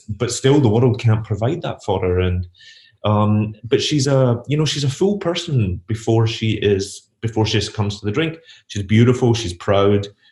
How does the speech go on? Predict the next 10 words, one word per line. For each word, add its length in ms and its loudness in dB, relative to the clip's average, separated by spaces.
She's 180 -6
industrious. 720 0
She's 260 -6
funny. 380 0
She's 260 -4
generous. 680 -2
She's 300 -2
got 400 2
a 280 -4
really 500 0